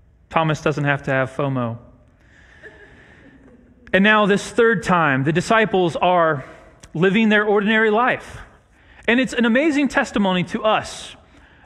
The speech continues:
uh, a community that centers ourselves around the Easter story and lives in the post-resurrection reality, because so many times I feel like people, whenever they come to faith, and I,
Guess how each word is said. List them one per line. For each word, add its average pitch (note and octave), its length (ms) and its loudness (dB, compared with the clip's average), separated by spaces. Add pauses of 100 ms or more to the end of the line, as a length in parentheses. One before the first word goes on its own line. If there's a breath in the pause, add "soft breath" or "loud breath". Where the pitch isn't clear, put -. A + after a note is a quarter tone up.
uh, F3+ 280 0
a F#3+ 80 0
community A3+ 640 0
that E3+ 140 -2
centers B3+ 440 -2
ourselves G#3+ 520 0
around G3+ 560 0
the G3+ 160 -4
Easter A3 280 -4
story G3 580 0 (240 loud breath)
and G3 160 0
lives A3 340 0
in G3 140 0
the F#3+ 80 0
post-resurrection G#3 1700 -2 (160 loud breath)
reality, G#3 540 0
because G3 420 -2 (200 loud breath)
so - 300 -2
many E4 280 2
times E3+ 560 0
I G3+ 60 -2
feel C#4 200 -2
like A3 220 -2
people, E3+ 520 -2 (120 loud breath)
whenever A#3 280 0
they G#3+ 120 0
come B3 300 -2
to A#3+ 60 0
faith, E3+ 380 -2
and F#3 80 2
I, G3+ 160 0